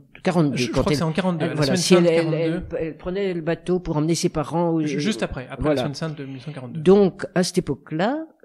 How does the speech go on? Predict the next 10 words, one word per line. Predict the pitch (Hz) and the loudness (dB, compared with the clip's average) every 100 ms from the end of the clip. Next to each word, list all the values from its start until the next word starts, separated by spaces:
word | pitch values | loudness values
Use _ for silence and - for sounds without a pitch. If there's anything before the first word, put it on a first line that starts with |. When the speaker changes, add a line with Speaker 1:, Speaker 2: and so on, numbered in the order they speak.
| _ _ - | _ _ -4
Speaker 1:
Christina | - 160 147 | -2 2 0
Campo | 143 135 208 | 0 0 2
ne | |
connaissait | 233 156 120 | 2 0 -2
pas | 120 | -2
encore | 165 143 151 | -2 -2 -2
Simone | 139 165 | -2 0
Veil. | 131 123 135 139 _ _ _ | 0 -2 -4 -8 _ _ _
Speaker 2:
Ah | 160 | -2
oui, | 143 | -2